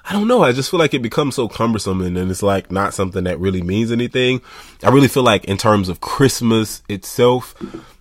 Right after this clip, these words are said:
gift giving is really about children. I think that the idea, even if you're somebody that subscribes to the idea of Santa Claus or not, that one thing,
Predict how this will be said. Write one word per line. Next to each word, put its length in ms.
gift 380
giving 380
is 180
really 260
about 320
children. 720
I 140
think 320
that 240
the 160
idea, 460
even 300
if 160
you're 120
somebody 380
that 120
subscribes 640
to 260
the 100
idea 300
of 80
Santa 260
Claus 380
or 60
not, 360
that 480
one 280
thing, 540